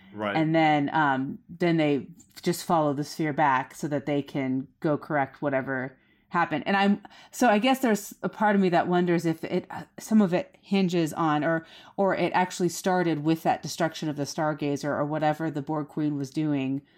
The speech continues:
Speaker 2: on the Stargazer, um, con-, contributed or was the catalyst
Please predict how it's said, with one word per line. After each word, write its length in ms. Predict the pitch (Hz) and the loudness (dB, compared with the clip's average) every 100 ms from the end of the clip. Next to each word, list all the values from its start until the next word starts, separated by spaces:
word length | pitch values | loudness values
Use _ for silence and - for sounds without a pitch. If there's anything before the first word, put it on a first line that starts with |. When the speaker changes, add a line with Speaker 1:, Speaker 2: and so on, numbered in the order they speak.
| _ _ _ | _ _ _
Speaker 2:
on 140 | 151 147 | 0 0
the 60 | |
Stargazer, 880 | 143 165 147 139 139 135 139 131 131 - _ _ _ _ _ - | 0 0 0 0 0 0 -2 -4 -6 -10 _ _ _ _ _ -4
um, 440 | 143 131 - 220 - _ _ _ - | -2 -2 -6 -10 -14 _ _ _ -6
con-, 320 | 196 180 175 - | 0 0 -2 -2
contributed 720 | 190 170 208 196 185 185 175 | -2 2 2 4 4 4 2
or 140 | 170 | 0
was 200 | 160 165 | 0 -2
the 80 | 160 | -4
catalyst 840 | - - 208 180 156 147 - - | -8 -2 0 2 2 0 -4 -12